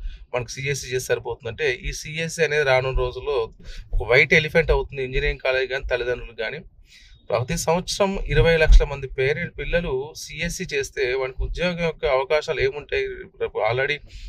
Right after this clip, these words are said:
ఆర్టిఫిషియల్ ఇంటెలిజెన్స్ వచ్చినాక, ఆటోమేషన్ రంగం వచ్చినాక ఇప్పుడు చూస్తున్నారుగా, ఆ,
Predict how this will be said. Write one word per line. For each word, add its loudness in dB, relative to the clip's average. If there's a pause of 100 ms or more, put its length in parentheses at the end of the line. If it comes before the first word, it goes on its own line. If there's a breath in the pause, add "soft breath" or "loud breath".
(140 loud breath)
ఆర్టిఫిషియల్ 0
ఇంటెలిజెన్స్ -8
వచ్చినాక, -6
ఆటోమేషన్ 2
రంగం 0
వచ్చినాక 0 (920)
ఇప్పుడు -12
చూస్తున్నారుగా, -4 (540 soft breath)
ఆ, 0